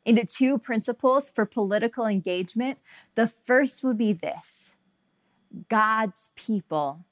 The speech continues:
are called to unity. And this isn't some superficial partisan unity, but instead, Scripture teaches us that Christians of all nations and contexts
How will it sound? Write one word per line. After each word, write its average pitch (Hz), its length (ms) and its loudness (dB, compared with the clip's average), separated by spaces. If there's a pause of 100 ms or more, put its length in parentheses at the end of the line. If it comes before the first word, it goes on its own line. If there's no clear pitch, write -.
(440)
are 185 160 2
called 165 920 0 (560)
to 202 120 -6
unity. 175 920 -8 (720)
And 254 120 4
this 302 140 4
isn't 320 260 -2
some 247 380 4
superficial 208 1400 2
partisan 175 880 0
unity, 180 580 -4 (420)
but 262 100 4
instead, 254 640 4
Scripture 277 460 0
teaches 262 520 0
us 208 200 2
that 196 180 -2
Christians 226 420 0
of 214 120 0
all 208 140 4
nations 208 920 -2 (200)
and 190 200 -4
contexts 240 880 -2